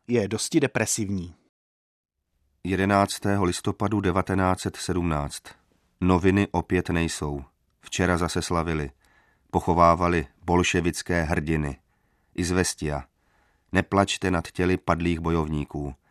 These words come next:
Speaker 2: Asi ve dvě hodiny se ti bojovníci, vojáci a rudá garda vraceli z pohřbu, mimochodem popovarské. V zezření jeskyních lidí. Uprostřed Moskvy zahrabali málem tisícovku mrtvol.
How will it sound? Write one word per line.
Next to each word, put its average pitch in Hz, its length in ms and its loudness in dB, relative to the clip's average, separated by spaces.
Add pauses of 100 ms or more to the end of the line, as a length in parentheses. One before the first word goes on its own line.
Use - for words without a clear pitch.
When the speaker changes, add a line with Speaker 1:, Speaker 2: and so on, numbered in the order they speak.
(640)
Speaker 2:
Asi 92 280 2
ve 87 120 0
dvě 90 220 0
hodiny 98 500 2
se - 160 -4
ti 82 120 -4
bojovníci, 80 840 -2
vojáci 87 600 2
a 82 100 -2
rudá 85 300 0
garda 80 420 -4 (480)
vraceli 85 400 0
z - 100 -8
pohřbu, 78 460 -6 (160)
mimochodem 85 560 -2 (400)
popovarské. 80 880 -2 (680)
V - 80 -6
zezření 92 800 2
jeskyních 85 540 -2
lidí. 76 400 -6 (540)
Uprostřed 98 520 0
Moskvy 90 400 -2
zahrabali 90 480 0
málem 85 440 2
tisícovku 85 560 -6
mrtvol. 76 440 -6